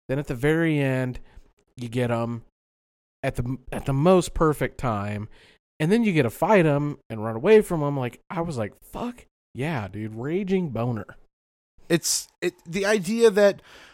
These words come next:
Speaker 2: Darth Vader was the one controlling the Inquisitors is awesome, but they killed
Speaker 1: Yeah.
Speaker 2: my favorite character in that game. I loved that girl. I thought she was awesome. I would have loved to explore that a little bit more. I think that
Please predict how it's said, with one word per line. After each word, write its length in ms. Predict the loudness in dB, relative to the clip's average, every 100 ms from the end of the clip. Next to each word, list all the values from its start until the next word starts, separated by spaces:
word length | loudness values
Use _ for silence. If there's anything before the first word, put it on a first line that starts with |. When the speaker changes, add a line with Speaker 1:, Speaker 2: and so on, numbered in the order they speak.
| _ _ _ -14 2
Speaker 2:
Darth 260 | 6 6
Vader 200 | 4 4
was 240 | 4 2 2
the 80 |
one 220 | 0 -2 -4
controlling 540 | -8 -4 -2 -2 -4
the 80 | -6
Inquisitors 760 | -6 -2 0 0 0 0 -2 -6
is 160 | -10 -4
awesome, 400 | -2 0 -2 0
but 160 | 0
they 100 | -2 -8
killed 280 | -4 0
Speaker 1:
Yeah. 80 | 2
Speaker 2:
my 80 | 0
favorite 260 | -2 -6 -4
character 300 | -4 -2 -4
in 60 |
that 160 | -4 -6
game. 380 | -8 -6 -6 -8 -12 -20 -14
I 120 | -10
loved 380 | -8 -2 -2 0
that 180 | -2 -4
girl. 360 | -4 -4 -2 -4
I 60 | -4
thought 200 | -6 -8
she 80 | -10
was 100 | -8
awesome. 420 | -4 -4 -2 -4 -4
I 80 | -6
would 120 | -6
have 60 | -4
loved 180 | -4 -4
to 40 |
explore 340 | -8 -6 -6 -4
that 100 | -4
a 60 |
little 180 | -2 -2
bit 160 | -2 -4
more. 480 | -4 -2 -2 -4 -8 -20 _ _ _ _ _ _ -12
I 120 | -12
think 340 | -6 -6 -6 -2
that 200 | -2